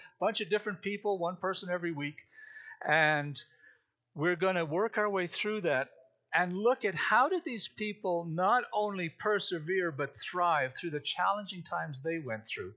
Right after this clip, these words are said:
and what lessons can we learn from that? And to start that, I think we just need to start by understanding, what does the word faith actually mean as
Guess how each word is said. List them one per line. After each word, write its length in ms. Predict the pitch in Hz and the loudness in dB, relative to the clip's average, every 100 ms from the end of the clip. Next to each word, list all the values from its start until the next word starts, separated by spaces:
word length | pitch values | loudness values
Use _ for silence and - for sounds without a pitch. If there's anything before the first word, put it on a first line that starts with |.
| _ - - | _ -20 -10
and 140 | 151 147 | -6 0
what 180 | 220 | 0
lessons 440 | 202 185 180 170 139 | 2 0 0 -4 -6
can 140 | 165 | -4
we 120 | 147 | -4
learn 260 | 139 127 113 | -2 -2 -4
from 300 | - 110 107 | -6 -6 -6
that? 220 | 101 - - _ _ _ _ _ _ _ _ - - - | -8 -12 -16 _ _ _ _ _ _ _ _ -10 -8 -6
And 360 | - 190 190 190 - - - - | 2 4 4 0 -12 -16 -18 -6
to 120 | - | 0
start 420 | 202 - 277 277 254 | 0 6 8 8 6
that, 180 | 185 | 4
I 80 | 175 | 6
think 220 | 165 214 | 4 0
we 100 | 214 | -2
just 180 | 208 254 | -4 -4
need 140 | 311 240 | -4 -2
to 80 | |
start 320 | 190 208 185 - | 0 2 2 2
by 140 | 170 | 2
understanding, 640 | 170 156 - 156 156 156 - - - - | 2 -2 0 0 -2 -4 -8 -16 -20 -14
what 400 | 165 220 277 - | -2 2 2 2
does 180 | 320 | -2
the 100 | - | 0
word 300 | 220 185 165 | 0 2 0
faith 480 | - - 185 165 147 - | -2 -4 0 0 -2 2
actually 440 | 156 160 - 139 | 2 4 0 -2
mean 400 | 135 143 151 131 131 - | -2 -2 -2 -4 -8 -2
as 540 | 165 185 185 156 - | 2 4 4 0 -4